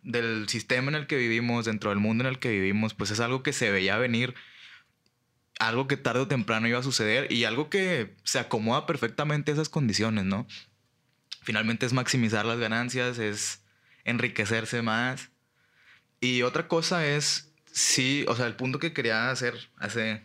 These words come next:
hace rato era que sí mejora el nivel de competencia, eso es innegable, claro que es atractivo, o sea, nosotros como aficionados que, o sea, sí, no hay que negarlo, ¿no? Sí es atractivo ver un Manchester, Barcelona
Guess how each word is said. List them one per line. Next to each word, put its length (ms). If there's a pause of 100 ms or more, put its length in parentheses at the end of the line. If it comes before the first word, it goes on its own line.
(120)
hace 220
rato 280
era 140
que 300 (580)
sí 260
mejora 300
el 140
nivel 240
de 80
competencia, 760
eso 480
es 100
innegable, 600
claro 360
que 80
es 80
atractivo, 720 (340)
o 120
sea, 340 (420)
nosotros 480
como 160
aficionados 720 (1040)
que, 160
o 60
sea, 140
sí, 720 (220)
no 120
hay 80
que 100
negarlo, 360
¿no? 140
Sí 120
es 60
atractivo 500
ver 160
un 220
Manchester, 600
Barcelona 840